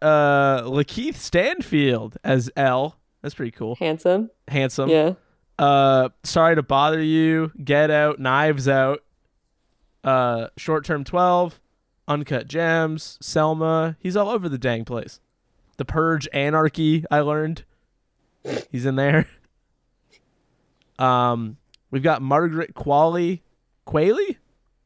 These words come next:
Speaker 1: I don't think I've ever had to say her name out loud. I don't know.
Speaker 2: It's probably Qualley.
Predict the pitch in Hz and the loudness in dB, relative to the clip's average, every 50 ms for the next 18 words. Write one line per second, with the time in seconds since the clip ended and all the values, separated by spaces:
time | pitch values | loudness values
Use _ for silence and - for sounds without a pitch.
0 | _ _ _ _ _ _ - 156 160 175 180 190 180 160 170 165 170 165 156 143 | _ _ _ _ _ _ -4 -2 -2 0 0 0 0 0 0 2 2 2 2 0
1 | - - 160 147 139 139 143 143 139 127 120 117 123 123 123 117 113 113 117 120 | 0 2 2 2 2 2 0 0 0 0 0 0 0 0 0 0 -2 -2 -2 -4
2 | 113 117 117 117 117 113 - _ _ _ _ _ _ _ _ _ _ _ - - | -4 -4 -4 -4 -4 -6 -8 _ _ _ _ _ _ _ _ _ _ _ -6 -6
3 | 175 - - - 196 190 190 220 220 214 - 190 170 170 165 165 170 175 180 190 | -6 -6 -2 0 2 2 4 4 2 2 4 4 6 6 8 6 6 4 2 -2
4 | 196 202 | -4 -8